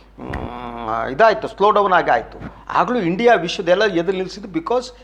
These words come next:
ಇದರ ಬೇಸ್ನಿಂದ. ನಮ್ಮ ಬೇಸ್ನಲ್ಲಿ ಸ್ವಾವಲಂಬನೆಯ ಒಂದು ಆಮ್ಲಜನಕ ಇದೆ.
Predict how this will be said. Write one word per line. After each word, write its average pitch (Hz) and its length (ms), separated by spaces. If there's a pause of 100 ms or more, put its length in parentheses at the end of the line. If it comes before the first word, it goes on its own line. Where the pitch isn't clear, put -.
(140)
ಇದರ 175 200
ಬೇಸ್ನಿಂದ. 185 800 (880)
ನಮ್ಮ 175 200
ಬೇಸ್ನಲ್ಲಿ 254 840 (140)
ಸ್ವಾವಲಂಬನೆಯ 226 920
ಒಂದು 202 360
ಆಮ್ಲಜನಕ 170 800
ಇದೆ. - 340